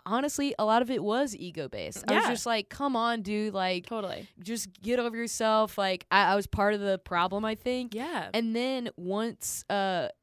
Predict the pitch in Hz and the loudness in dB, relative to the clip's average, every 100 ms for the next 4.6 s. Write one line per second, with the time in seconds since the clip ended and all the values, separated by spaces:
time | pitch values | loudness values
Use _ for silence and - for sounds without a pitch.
0 | - 175 202 202 185 185 165 190 196 196 | -12 -8 -6 -4 -4 -8 -2 -2 -2 -2
1 | 185 170 160 - 170 - 170 208 220 214 | -2 -2 -2 -4 -6 -4 -4 -2 -4 -4
2 | 196 202 196 185 185 - 190 185 185 180 | -6 -6 -6 -4 -4 -4 -4 -2 -2 -4
3 | 165 165 190 - 226 220 202 175 165 - | -6 -8 -8 -4 -4 -2 -2 -4 -6 -6
4 | 202 226 220 220 214 208 | -4 -4 -6 -4 2 0